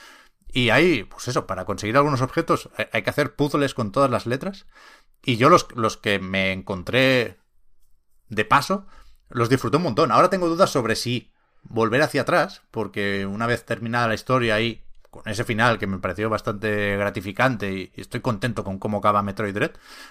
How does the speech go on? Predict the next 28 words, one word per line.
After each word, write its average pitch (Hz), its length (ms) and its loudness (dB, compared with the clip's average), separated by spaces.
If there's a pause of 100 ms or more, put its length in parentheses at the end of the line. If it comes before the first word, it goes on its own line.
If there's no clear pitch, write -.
ahora 156 180 6
no 165 80 2
sé 160 120 2
si, - 240 0
si - 160 0
me 120 100 2
apetecen 107 440 -4
los 95 120 -6
puzzles, - 440 -14 (300)
pero 117 140 -2
sí 135 120 0
valoro 135 320 2
que 101 60 -8
estén 120 160 -6
ahí, 120 200 -4
¿eh? 151 260 -10
Sí, 117 180 -6
sí 135 220 0
me, 143 380 0 (680)
o - 40 -20
sea, 127 120 2
creo 131 160 2
que 160 60 0
es 123 40 0
la 156 100 2
única 151 220 -2
forma 147 460 -2
posible 165 540 -4